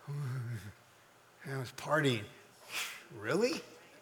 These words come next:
So now it's wrong to party. I didn't say that. But what you should have been doing is spending your time that you're alive now and that you're strong now, seeking him,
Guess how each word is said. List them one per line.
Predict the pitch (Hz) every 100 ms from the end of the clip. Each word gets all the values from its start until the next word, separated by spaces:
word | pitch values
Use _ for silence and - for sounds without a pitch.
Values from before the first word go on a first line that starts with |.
| - - - - - - - -
So | - 208
now | 196 202 202
it's | 143
wrong | 190 196
to | 170
party. | - 202 233 135
I | 123 139
didn't | 208 285 214
say | - 131 123
that. | 127 202 - - - - - - - -
But | 151 165
what | 151 -
you | 147
should | 127 - 220
have | 311 226
been | 143 127
doing | 110 123 120 135 139 - - - - - - -
is | 143
spending | - 175 190 196
your | 175
time | 165 165 175 175 165 - - - - - - - 127
that | 131 -
you're | 170
alive | 135 127 160 180 139
now | 135 139 180 202 - - - -
and | 143 139
that | 131 -
you're | 131
strong | - 151 147 151
now, | 131 160 190 185 - - - - -
seeking | - - 226 226 - 160
him, | 120 139